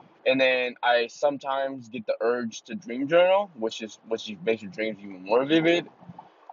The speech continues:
And so that's kinda it, right? Like, I've had periods of time where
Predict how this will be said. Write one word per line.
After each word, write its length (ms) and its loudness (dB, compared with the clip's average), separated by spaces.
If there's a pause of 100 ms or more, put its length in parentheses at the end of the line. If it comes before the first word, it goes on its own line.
And 520 6 (380)
so 100 -2
that's 160 -4
kinda 260 0
it, 240 8
right? 360 4 (380)
Like, 260 2 (100)
I've 160 6
had 440 -4
periods 480 -10
of 120 -10
time 680 -8
where 400 6